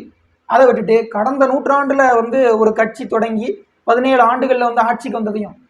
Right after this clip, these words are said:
இந்த நூற்றாண்டுல மிகவும் வலுவான அரசியல் கட்சிகளோடு மோதுவதையும் ஒப்பிட்டு பார்க்கக்கூடிய அரசியல் அறிவற்ற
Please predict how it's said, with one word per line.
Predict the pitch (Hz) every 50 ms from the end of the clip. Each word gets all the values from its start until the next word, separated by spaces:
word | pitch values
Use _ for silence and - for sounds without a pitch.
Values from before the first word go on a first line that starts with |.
| _ _ _ -
இந்த | 214 240 277 285 294
நூற்றாண்டுல | 277 277 277 - 262 277 269 247 220 226 226 240 262 - -
மிகவும் | 349 220 220 269 277 277 240
வலுவான | 208 214 220 262 269 262 269 262 269 277 269 262
அரசியல் | 254 - 269 262 208 226
கட்சிகளோடு | - - 247 233 240 247 240 220
மோதுவதையும் | 214 226 233 220 220 214 208 220 294 - -
ஒப்பிட்டு | - 220 - 277 214 208 220
பார்க்கக்கூடிய | 240 226 208 214 202 208 190 202 226 254 - - - _ _ _ _ _ _ _ -
அரசியல் | 208 233 269 277 277 - 254 269 285 294 -
அறிவற்ற | 196 214 269 262 262 - - -